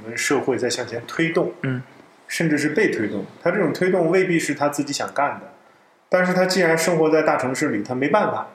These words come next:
Speaker 2: 嗯。
Speaker 1: 他要解决自己的吃穿住行，
Speaker 2: 嗯。
Speaker 1: 可能还要解决这种，啊，结婚，然后延续这个自己的基因，然后向下，啊，延续后代的这样的问题，
Speaker 2: 对。
Speaker 1: 都要解决。
Speaker 2: 嗯。
Speaker 1: 那有一些人可能意识到了，开始停下来，然后找到一个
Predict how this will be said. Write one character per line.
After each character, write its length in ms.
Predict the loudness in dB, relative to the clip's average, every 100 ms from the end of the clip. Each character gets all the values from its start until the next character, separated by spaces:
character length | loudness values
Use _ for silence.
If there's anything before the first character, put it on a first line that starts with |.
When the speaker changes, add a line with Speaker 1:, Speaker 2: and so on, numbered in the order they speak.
| -6
Speaker 2:
嗯。 80 | 0
Speaker 1:
他 60 | 2
要 60 |
解 180 | 2 0
决 140 | 0
自 140 | 0 0
己 80 | 0
的 180 | -2
吃 200 | -2 -4
穿 220 | -2 -2 0
住 100 | -2
行， 200 | -4 -10 -8
Speaker 2:
嗯。 220 | -6 -6 -10 -20 _
Speaker 1:
可 100 | -2
能 120 | 0
还 100 | 2
要 160 | 2 2
解 220 | 0 0
决 180 | 0 0
这 160 | 0
种， 240 | 0 -2 -2
啊， 240 | -2 -2
结 180 | -2 -2
婚， 360 | 0 0 0 -2
然 160 | -2
后 100 | -2
延 220 | -2 -4 -6
续 400 | -6 -4 -4 -6 -14 -20 _ -8
这 80 |
个 80 | -6
自 160 | -4 -4
己 100 | -4
的 100 | -4
基 280 | -4 -2 0
因， 320 | 0 -2 -4
然 120 | -4 -4
后 80 |
向 220 | -4 -4 -2
下， 320 | -2 -2 -6 -4
啊， 260 | -2 -2 -6
延 100 | -8
续 120 | -6
后 220 | -4 -2
代 180 | 0 -2
的 100 | -4
这 100 | -6
样 80 | -8
的 80 | -10
问 80 | -14
题， 80 | -10
Speaker 2:
对。 40 | -4
Speaker 1:
都 120 | 0
要 120 | 0
解 140 | 0 -8
决。 120 | -16 -20 -18 -12
Speaker 2:
嗯。 180 | -12 -12 _ _ _
Speaker 1:
那 260 | 0 0 2
有 180 | 2 2
一 40 |
些 220 | 2 2 2
人 240 | 2 0
可 140 | 0
能 160 | -2 0
意 80 | -2
识 180 | -2 0
到 220 | 2 2
了， 220 | 0 -4
开 160 | -4 -2
始 240 | -2 -4
停 220 | -6 -6 -2
下 160 | 0
来， 160 | 0 -2
然 140 | -4
后 100 | -4
找 220 | -2 -2 0
到 180 | 0
一 80 | 0
个 320 | -2 -2 -2